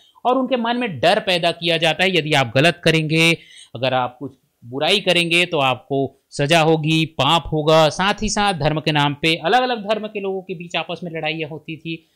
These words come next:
तो ये भी कहा जाता था धर्म के नाम पे खून बहता है, और भी बहुत सारी बातें होती हैं। साथ ही साथ जो चर्च का जो कामकाज था, जो कि संपदा इकट्ठा करने का और पुजारियों का जो था लोगों को, अ, नीतियों में बांधना, साथ ही साथ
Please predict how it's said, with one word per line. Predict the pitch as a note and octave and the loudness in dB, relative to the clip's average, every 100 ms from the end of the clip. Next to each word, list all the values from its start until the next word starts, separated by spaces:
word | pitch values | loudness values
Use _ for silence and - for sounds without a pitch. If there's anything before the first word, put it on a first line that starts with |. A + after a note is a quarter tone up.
| _ _ | _ _
तो | D3 | -4
ये | B2 F#3+ | 2 4
भी | A3+ | 4
कहा | A#3 G3+ G#3 | 2 0 2
जाता | G3 G#3 | 0 -2
था | G3+ G#3 | 0 0
धर्म | F3+ D3+ C#3+ | 0 0 0
के | C#3+ C#3 | -2 -2
नाम | C#3 C3 | -2 0
पे | C#3 | -2
खून | - - G3 F#3+ | -4 0 2 4
बहता | E3 D#3+ E3 | 2 2 2
है, | E3+ E3 | 4 2
और | F3 B3 | 4 2
भी | A#3+ | 2
बहुत | G3+ F#3+ F3+ | 0 0 0
सारी | F3 E3 D#3+ | 0 0 -2
बातें | A#2+ D#3 C#3 D3+ | -2 -2 0 0
होती | D3+ D#3+ | -2 0
हैं। | E3 - - _ _ | 0 -2 -18 _ _
साथ | G#3+ B3+ | -4 -4
ही | B3+ G#3+ | -6 -10
साथ | D3 A#2 | -8 -10
जो | B2+ | -12
चर्च | - G#3 B3 B3 - | -6 2 2 2 -4
का | A3 A#3 A#3+ | -4 0 0
जो | A3 G3+ F#3 | 0 -2 -4
कामकाज | E3+ C#3+ B2 G#2+ A#2 A2 - | -2 -4 -4 -6 -4 -4 -8
था, | _ F3 F#3+ F#3 B2+ | _ -2 -2 -2 -8
जो | B2+ | -12
कि | - A#2 | -12 -12
संपदा | C#3 E3 A#3+ B3+ | -10 -2 0 2
इकट्ठा | A3+ F3 - D3 | 0 -2 -6 -8
करने | C#3 C3+ C3+ | -6 -8 -8
का | C#3+ | -6
और | D3 | -8
पुजारियों | - D3+ E3+ G#3+ A3+ | -6 0 0 0 -2
का | G#3+ | -4
जो | G3+ G3+ | -4 -4
था | G3+ G3+ G3+ _ _ - | -4 -4 -6 _ _ -10
लोगों | B2+ D3+ E3+ | -8 -6 -8
को, | F3 F3 F3+ | -6 -6 -6
अ, | F3 _ - G#2+ | -10 _ -8 -4
नीतियों | G#2+ C#3+ D#3+ F3 F3 | -4 -6 -6 -4 -4
में | F3 D#3+ | -4 -4
बांधना, | D#3 D3+ D#3 D#3 D#3 | -6 -6 -8 -6 -6
साथ | C#3+ C3 | -6 -8
ही | A#2+ | -8
साथ | B2+ | -8